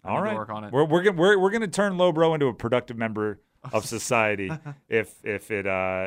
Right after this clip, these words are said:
Speaker 2: if it's the last thing we do here on the Tim Donnelly Show. We'll make it happen. Um, so N C State, we're gonna, we're gonna set the tone here.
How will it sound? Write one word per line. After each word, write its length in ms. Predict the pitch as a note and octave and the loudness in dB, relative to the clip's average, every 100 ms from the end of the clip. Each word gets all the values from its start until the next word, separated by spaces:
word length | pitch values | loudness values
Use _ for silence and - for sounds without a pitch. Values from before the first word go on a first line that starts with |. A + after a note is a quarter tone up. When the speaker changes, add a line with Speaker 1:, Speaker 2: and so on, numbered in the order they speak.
| - | -6
Speaker 2:
if 100 | G2 | -10
it's 140 | - | -10
the 120 | - | -6
last 440 | G2+ A2+ C3+ - - | -2 2 0 -2 -8
thing 240 | A#2+ A2+ | -6 -6
we 140 | G#2+ G#2 | -6 -2
do 220 | G#2+ F2+ | -2 -2
here 160 | F#2+ | -4
on 100 | F#2 | -6
the 60 | F2 | -8
Tim 180 | G2+ F#2+ | -10 -8
Donnelly 340 | F2+ F2 F2 | -6 -6 -10
Show. 220 | E2+ G2 | -8 -6
We'll 180 | F#2+ G#2+ | -4 -4
make 300 | A2+ G#2+ G#2 | -2 -2 -2
it 120 | A2 - | -6 -4
happen. 360 | G2 F2+ E2 _ _ _ _ - | -4 -4 -12 _ _ _ _ 2
Um, 540 | C3+ C#3+ C#3+ C3 C#3 _ _ _ _ | 4 4 2 -4 -12 _ _ _ _
so 180 | - D#3+ | 0 2
N 160 | G#3 - | 2 -2
C 160 | G3 | -4
State, 260 | D#3+ E3 A2+ | -2 0 0
we're 140 | B2+ | 0
gonna, 120 | D3+ | -2
we're 60 | C#3+ | -2
gonna 120 | C#3+ | -2
set 180 | B2 A#2+ | -2 -4
the 80 | C3+ | -4
tone 280 | A2 C3+ G#2+ | -4 -2 -4
here. 220 | F#2+ | -8